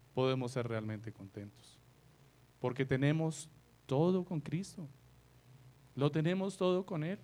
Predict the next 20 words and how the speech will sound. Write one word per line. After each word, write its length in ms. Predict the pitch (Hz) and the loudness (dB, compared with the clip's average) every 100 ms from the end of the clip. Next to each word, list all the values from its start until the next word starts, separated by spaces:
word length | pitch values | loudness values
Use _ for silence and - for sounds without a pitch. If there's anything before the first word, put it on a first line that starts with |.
| - - - | -18 -18 -4
ya 200 | 120 208 | 0 2
estamos 360 | 226 214 220 - | 2 -2 -2 -2
contentos 540 | 175 147 175 185 185 | -4 0 -2 -2 -6
con 180 | - 147 | -2 -2
Él, 140 | 185 - - - - _ _ _ _ - | -2 -8 -20 -20 -20 _ _ _ _ 2
no 160 | 170 | 6
necesitamos 640 | 220 220 202 175 185 196 196 | 8 8 4 4 4 6 4
la 120 | 185 | 4
camisa, 480 | 160 139 220 190 - - - - _ - _ _ - - _ - _ - - - - - - - - - - - | 2 -2 -4 -8 -12 -16 -20 -20 _ -20 _ _ -20 -20 _ -20 _ -20 -20 -20 -20 -20 -20 -20 -20 -20 -20 -2
con 160 | 156 170 | 4 4
el 80 | |
Señor 300 | 147 160 170 | 4 4 6
lo 100 | 190 | 4
tenemos 460 | 185 170 175 190 - | 4 2 2 0 0
todo. 400 | 180 208 185 120 - - - - - - - _ _ _ _ _ _ | 0 2 0 -4 -10 -20 -20 -20 -20 -20 -20 _ _ _ _ _ _
El 140 | 131 165 | 4 4
hombre 240 | 175 165 | 6 2
piadoso 400 | 165 151 160 156 | 4 4 4 0
tiene 220 | 160 156 | 0 -2
contentamiento 1000 | 147 143 139 127 127 117 123 113 104 104 | -2 -2 -2 -2 -2 -2 0 -2 -4 -8